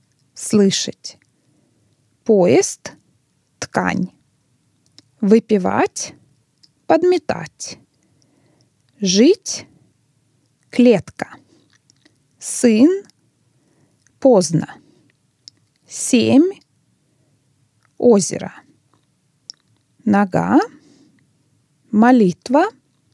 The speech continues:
Зеленый — ветка. Школа — чокаться. Лук — игра. Хлеб —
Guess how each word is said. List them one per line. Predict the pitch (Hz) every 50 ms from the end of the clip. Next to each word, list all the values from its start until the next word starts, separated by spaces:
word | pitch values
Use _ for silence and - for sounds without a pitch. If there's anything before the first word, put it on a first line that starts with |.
| _ _ _ _ _ _ _ _ _ _ _ _
Зеленый — | - 208 185 190 220 226 214 196 175 175 190 202 220 277 330 381 403 466 - _ _ _ _ _ _ _ _ _ - _ _ _ _ _ _ _ _
ветка. | - 180 180 190 185 170 156 - - _ - 320 381 403 440 - _ _ _ _ _ _ _ _ _ _ _ _ _ _ _ _ _ _ _ _ _
Школа — | - - - _ - 220 196 180 185 196 247 302 392 427 - _ _ _ _ _ _ _ _ _ _ _ _ _ _ _ _ _
чокаться. | _ - - - 165 - _ - 285 - - - 427 427 480 - - _ _ _ _ _ _ _ _ _ _ _ _ _ _ _ _ _ _ _ _ -
Лук — | 180 190 196 247 349 440 - _ - - - - _ _ _ _ _ _ _ _ _ _ _ _ _ _ _ _ _ _ _ _ _ _ _
игра. | 233 208 180 165 170 165 180 196 240 349 453 - - _ _ _ _ _ _ _ _ _ _ _ _ _ _ _ _ _ _ _ _ _ _ _ _ _ _ _
Хлеб — | - - - 214 214 208 202 208 277 311 _